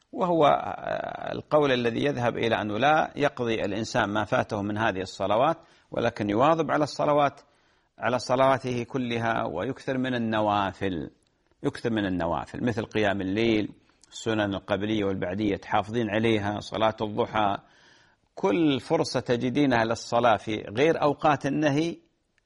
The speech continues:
تقومين فتصلي، وذلك لقول النبي عليه الصلاة والسلام: "أول ما يسأل العبد عنه يوم القيامة الصلاة، فإن كانت تامة كتبت تامة، وإن كانت ناقصة يقول الله جل وعلا: 'انظروا هل لعبدي من تطوع،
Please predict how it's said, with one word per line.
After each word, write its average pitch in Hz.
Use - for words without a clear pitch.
تقومين 151
فتصلي، 101
وذلك 139
لقول 127
النبي 101
عليه 117
الصلاة 117
والسلام: 107
"أول 139
ما 120
يسأل 123
العبد 110
عنه 117
يوم 143
القيامة 147
الصلاة، 87
فإن 151
كانت 156
تامة 165
كتبت 107
تامة، 98
وإن 120
كانت 160
ناقصة 123
يقول 127
الله 123
جل 117
وعلا: 117
'انظروا 131
هل 147
لعبدي 151
من 143
تطوع، 165